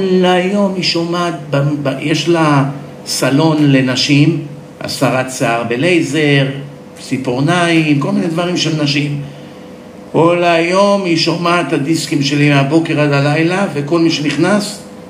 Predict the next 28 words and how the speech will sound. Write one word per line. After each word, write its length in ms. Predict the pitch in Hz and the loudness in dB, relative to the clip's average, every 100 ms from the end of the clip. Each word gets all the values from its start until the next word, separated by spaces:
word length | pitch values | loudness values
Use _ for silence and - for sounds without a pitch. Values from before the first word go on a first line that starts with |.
| - | -4
אין 220 | 180 208 | 0 2
כזה 200 | 175 151 | 2 2
דבר 260 | 143 143 131 | 2 4 2
להיכנס 400 | 131 135 139 127 | 0 -2 -2 -2
בלי 140 | 131 | -2
לצאת 320 | 131 - - | -2 -2 -4
עם 80 | 131 | -2
חבילת 420 | 127 117 131 123 | -4 -2 -2 -2
דיסקים. 380 | 113 107 - - - - - - - | -4 -8 -8 -10 -12 -14 -18 -18 -10
ככה 220 | - 90 - | -4 -2 0
שנים. 460 | 190 208 175 - - - - - - | 0 0 0 -2 -10 -18 -20 -20 -10
וגם 300 | 139 135 151 139 | -2 0 0 2
תורמת 460 | 139 143 165 156 147 | 2 4 4 2 2
הוראת 280 | 135 139 143 | 2 2 0
קבע, 460 | 196 202 160 170 156 147 - - - - - - | 2 2 2 2 0 -4 -10 -16 -20 -20 -20 -10
אבל 240 | 110 113 127 | -4 0 2
לעזוב 480 | 123 131 226 247 | 0 0 -2 -2
עכשיו 260 | - - 190 147 | -4 -4 -6 -4
את 40 | |
התרומות 580 | 160 - 156 147 233 233 | -6 -4 0 4 4 2
שלה, 360 | 170 131 101 95 - - - - - | 0 0 0 -4 -12 -20 -20 -20 -14
האישיות 680 | - 127 - - - 269 - | -6 -4 -2 -4 -2 -2 0
של 180 | - 147 | 0 -2
האישה 380 | 143 - 180 165 | -2 0 0 0
הזאת 260 | 135 123 110 | 0 -2 -2
ואהבת 440 | 120 123 147 156 | -2 0 0 -2
השם 320 | 147 135 151 | -4 -4 -4
שלה, 360 | 147 165 170 | -2 0 0